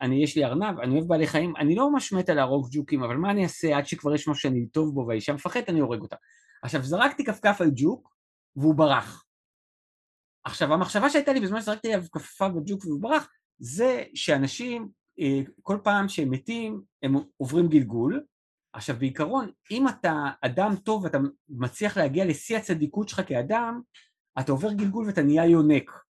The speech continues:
נניח, עכשיו, אם אתה כלב טוב, אתה עובר גלגול ואתה נהיה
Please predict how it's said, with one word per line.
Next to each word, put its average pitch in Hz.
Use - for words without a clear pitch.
נניח, 156
עכשיו, 127
אם 247
אתה -
כלב 277
טוב, 190
אתה 143
עובר 196
גלגול 190
ואתה 190
נהיה 151